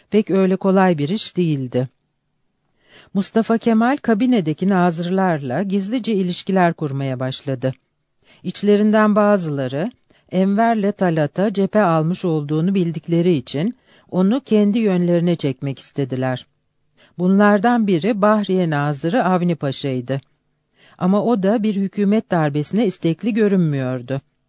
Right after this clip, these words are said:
Bir tanesi de padişah üzerindeki etkisine güvenerek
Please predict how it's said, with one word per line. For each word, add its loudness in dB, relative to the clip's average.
Bir 0
tanesi 2
de 0
padişah 0
üzerindeki 0
etkisine -2
güvenerek -2